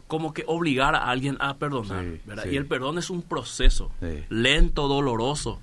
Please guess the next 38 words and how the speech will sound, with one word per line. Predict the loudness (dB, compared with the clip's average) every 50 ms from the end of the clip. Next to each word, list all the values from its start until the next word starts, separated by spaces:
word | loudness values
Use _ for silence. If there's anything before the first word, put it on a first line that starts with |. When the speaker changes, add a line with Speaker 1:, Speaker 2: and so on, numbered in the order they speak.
| -12 -10
Speaker 2:
Sí. | -8 -8 -8 -8 -6
Speaker 1:
y | -4 -4 -2
que | 0 -2 -2
tiene | 0 0 0 0 0 0 0
ciertas, | -2 -2 -2 -2 -2 -2 -2 -4 -6 -6 -6
ciertos | -8 -6 -2 -2 -2 -2 -4 -6 -6
componentes | -4 -6 -6 -4 -4 -4 -4 -2 -2 -2 -2 -2 -4 -6 -8 -8 -6
que | -6 -4 -2
muchas | -2 -2 -2 -2 -4 -4 -4
veces | -4 -4 -4 -4 -6 -6
tenemos | -6 -4 -4 -4 -4 -4
que | -4 -4
entender, | -2 -2 -2 -2 -2 -2 -2 -2 -4 -4
y | -6 -8 -8 -6
uno | -4 -2 0 0 2 2
de | 2 2 2 2
ellos | 2 2 0 0 -4 -6 -6 -4
es | -4 -2 -2 -4 -6 -4
esto. | -2 -2 -2 -2 -6 -10 -10 -10
Speaker 2:
Ujú. | -8 -8 -8 -10 -10 -10 -12 -12 -12 -12 -16 -18 -20 -20 -18 -16 -16 -16 -6 0
Speaker 1:
"Te | 2 2 2
perdono, | 4 2 4 8 10 8 10 8 6 2 2
está | 2 2 2
bien", | 2 2 2 2 0 -2 -4 -6 -12 -18 -18 -20 -20 -10
eh, | -4 -2 -2 0 0 0 0 -2 -2 -2 -4 -4 -4 -4 -6 -6 -8 -10 -12 -14 -14 -14 -16 -20 -20 -16 -6
le | -2 -2 -2
pide | 0 0 0 0 2
perdón | 2 0 2 2 4
al | 4 4
cónyuge | 4 4 4 4 4 2 0 0 0 -2 -4
que, | -4 -4 -4 -2 -2
que | -4 -4 -4 -2
hizo | -2 -2 -2 -2 -2 -2
la | 0 -2 -2
infidelidad, | -2 -2 -2 -2 -2 0 0 0 0 0 -2 -4 -8 -14 -16 -16 -20 -20 -20 -20 -8 -2
"Te | -2 0
perdono, | 0 4 8 10 10 10 10 8 2 0 -2 -4 -8 -8 -4 0
pero | 0 2 2 2 0 -2